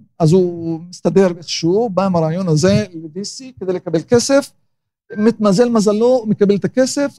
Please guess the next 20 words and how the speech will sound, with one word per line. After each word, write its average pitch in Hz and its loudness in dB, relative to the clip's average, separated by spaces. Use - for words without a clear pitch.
אבל 254 2
לא 208 2
מצליח, 202 0
כי 220 4
המנטורשיפ 208 0
הוא 185 2
לא 214 2
חד - -4
פעמי, 175 0
זה, 151 0
זה 165 0
אור-, 226 2
זה, 160 2
זה 160 4
דרך. 202 0
אני 208 4
חושב 247 -2
שיש 220 -2
פה 208 0
מקום 208 0